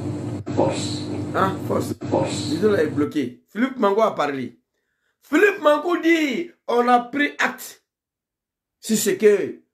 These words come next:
Speaker 2: les chefs suprêmes des armées a ordonné. On a pris acte sur l'ordonnance de Draman.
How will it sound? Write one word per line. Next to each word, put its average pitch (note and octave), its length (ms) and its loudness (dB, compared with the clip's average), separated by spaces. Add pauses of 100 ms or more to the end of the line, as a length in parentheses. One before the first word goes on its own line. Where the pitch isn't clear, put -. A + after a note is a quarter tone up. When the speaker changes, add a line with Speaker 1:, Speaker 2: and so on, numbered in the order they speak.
(140)
Speaker 2:
les D3+ 160 -6
chefs - 520 -4
suprêmes D#3 500 -4
des C#3 200 0
armées C#3 300 2
a A2+ 320 -2
ordonné. B2+ 720 -2 (840)
On C#4+ 180 8
a D4+ 120 6
pris G4 180 0 (200)
acte - 360 -8
sur C#4+ 220 -4
l'ordonnance B3 640 2
de G3+ 80 -2
Draman. G3 580 -2